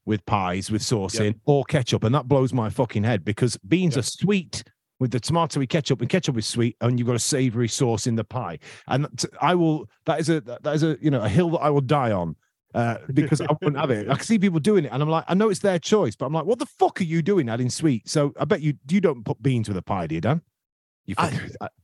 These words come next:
Speaker 1: dirty
Speaker 2: it depends if it's, like, a plate full of food. If there's a, if, if I can use the chips as a, as a breakwater, then you know what I mean, and I wanna mix the flavours up, then yeah, go for it. But just to put beans specifically on top of a pie, which again at the Butlin staff caf-,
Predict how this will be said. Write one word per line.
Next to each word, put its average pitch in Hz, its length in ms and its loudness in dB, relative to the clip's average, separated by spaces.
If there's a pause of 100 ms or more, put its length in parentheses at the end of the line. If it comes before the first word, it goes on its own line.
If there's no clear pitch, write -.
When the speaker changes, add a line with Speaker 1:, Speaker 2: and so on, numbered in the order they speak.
Speaker 1:
dirty 117 160 4
Speaker 2:
it 160 60 -4
depends 165 340 2
if 147 100 0
it's, 151 160 2
like, 135 220 -2
a 123 80 0
plate - 280 0
full 117 120 0
of 107 100 -2
food. 143 240 2
If 120 100 -4
there's 147 180 0
a, 160 200 -2
if, 160 140 -2
if 165 160 0
I 170 60 2
can 175 180 2
use 185 200 2
the 165 100 2
chips - 360 0
as 147 140 2
a, 139 240 2
as 139 140 0
a 143 60 4
breakwater, 113 640 -2 (280)
then 123 200 0
you 131 80 4
know 127 60 2
what 123 100 2
I - 20 0
mean, 120 240 -2
and 120 100 -2
I 123 40 0
wanna 123 240 2
mix 127 200 -6
the 113 60 -2
flavours 117 380 0
up, 113 100 2
then 120 160 -2
yeah, 123 160 2
go 120 160 2
for 117 140 -2
it. - 80 -2
But 120 160 -2 (280)
just 175 220 0
to 185 80 4
put 175 240 0 (160)
beans 151 320 0
specifically - 640 -2
on 123 120 -8
top - 320 -2
of 127 100 0
a 117 60 -2
pie, 104 360 0 (220)
which 185 220 4
again 185 240 2
at 139 80 -4
the 139 80 0
Butlin 151 280 0
staff - 300 -2
caf-, - 340 -2